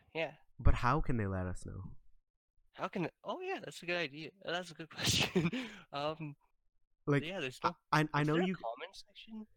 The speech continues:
Speaker 2: There,
Speaker 1: No.
Speaker 2: there kind of is. Like, you can respond with a voice message on Anchor.
Speaker 1: Oh,
Speaker 2: Um,
Speaker 1: do that. Do
Speaker 2: but,
Speaker 1: that,
Speaker 2: but we're
Speaker 1: listeners, do that.
Speaker 2: uh, but we're
Speaker 1: <laughs>
Speaker 2: also gonna start,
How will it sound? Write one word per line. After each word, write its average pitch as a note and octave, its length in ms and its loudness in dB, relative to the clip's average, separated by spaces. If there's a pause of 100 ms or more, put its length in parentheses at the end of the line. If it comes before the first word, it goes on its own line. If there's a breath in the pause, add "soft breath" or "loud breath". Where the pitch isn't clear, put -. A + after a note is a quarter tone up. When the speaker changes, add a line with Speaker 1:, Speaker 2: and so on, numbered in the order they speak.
(420)
Speaker 2:
There, E3 340 6
Speaker 1:
No. A2 100 -2
Speaker 2:
there D#3 160 4
kind D#3 280 6
of D#3+ 120 0
is. C#3 220 2
Like, E3+ 180 -4
you C3+ 80 -2
can D3 160 -4
respond B2 560 -4
with C3+ 160 0
a C3 60 0
voice G#2 400 0
message F3 560 0
on B2+ 140 2
Anchor. B2 480 0 (1000)
Speaker 1:
Oh, A3 460 2 (500)
Speaker 2:
Um, C3 500 0
Speaker 1:
do F#3 160 4
that. C#3+ 280 2 (600)
Do E3+ 120 2
Speaker 2:
but, E3 60 12
Speaker 1:
that, D3 280 12
Speaker 2:
but D3+ 160 6
we're D3+ 120 6
Speaker 1:
listeners, D3 400 2
do D3+ 180 -4
that. A#2+ 240 -12 (280)
Speaker 2:
uh, C#3+ 220 4
but D3 160 2
we're C#3+ 140 6
Speaker 1:
<laughs> C3+ 60 8
Speaker 2:
also C#3 200 4
gonna D#3 180 2
start, B2 440 -2